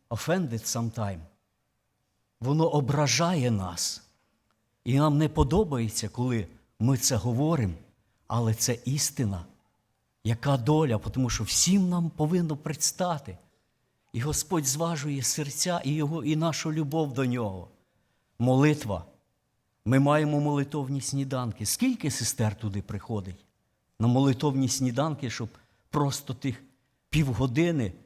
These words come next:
підкласти плече за тих, хто пішов в бурю, в шторм, в тюрми, і не снести Євангелія? Ми не можемо знайти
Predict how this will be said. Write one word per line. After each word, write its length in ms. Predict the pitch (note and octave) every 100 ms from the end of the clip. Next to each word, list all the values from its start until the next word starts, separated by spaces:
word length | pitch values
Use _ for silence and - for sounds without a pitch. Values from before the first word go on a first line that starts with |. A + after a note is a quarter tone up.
| _ _
підкласти 640 | A2+ - D3+ D3+ - D#3+
плече 720 | D3 D#3+ D3+ - E3+ E3 D3 - _ _ _ _ _ _ _ _ _ _ _ _ _ _ -
за 200 | A#2+ A2+
тих, 280 | - C#3
хто 240 | - - -
пішов 500 | - G#2+ - C#3 A#2 - _ _ _
в 100 | G2+
бурю, 560 | G2+ - F3+ G3+ G#3 G#3 - _
в 60 | -
шторм, 520 | - - B2+ C#3+ D3 D#3+
в 160 | - E2+
тюрми, 400 | C3 D3 D#3 E3 - _ _ _ _ _ _
і 100 | -
не 120 | A#2+ C#3
снести 520 | - C#3 B2+ - C3
Євангелія? 640 | C3 B2 A2+ G2 G#2 F#2 - _ _ _ _ _
Ми 120 | D3
не 120 | G#3+
можемо 340 | C4+ C#4 A#3 F3
знайти 560 | A3 B3 - C4 B2+